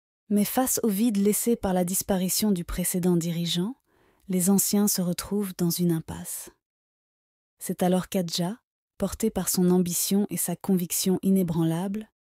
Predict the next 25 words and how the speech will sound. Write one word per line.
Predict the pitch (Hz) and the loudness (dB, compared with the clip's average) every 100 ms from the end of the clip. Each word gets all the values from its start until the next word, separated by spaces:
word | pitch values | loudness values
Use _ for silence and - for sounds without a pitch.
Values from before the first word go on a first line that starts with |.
| _ _ _ _ | _ _ _ _
se | - 196 | -6 -4
présente | - 220 190 214 226 - | -2 0 4 4 2 -2
pour | 190 180 | -6 -2
briguer | 180 208 185 202 | 0 2 2 2
le | 180 | 0
poste | - 196 - 180 | -2 -2 -2 -4
de | 170 | -2
chef | 165 - 185 | 0 0 -2
du | 170 | -4
village. | 170 170 160 165 170 - - _ _ _ _ _ _ _ _ _ _ _ _ _ _ | -4 -4 -6 -8 -10 -12 -14 _ _ _ _ _ _ _ _ _ _ _ _ _ _
Une | 202 196 | 2 2
telle | - 240 240 | 4 2 2
requête, | 196 - 190 226 - - - _ _ - | 0 -2 -4 -6 -10 -16 -18 _ _ -6
venant | 180 202 208 | 4 6 6
d'une | 196 185 | 4 2
femme, | 175 - 165 196 240 262 _ _ _ _ | 0 -2 -4 -4 -6 -10 _ _ _ _
provoque | - 214 196 220 - | -8 -4 0 0 2
un | 196 | 2
véritable | 180 220 226 - 220 185 | 2 0 0 -2 -2 -2
choc | 190 - 208 - | 0 0 -2 -6
au | 185 | -6
sein | - 196 | -2 0
de | 196 | 0
la | 185 175 | -2 -4
communauté. | - 185 180 170 - 170 | -4 -2 -2 -4 -10 -18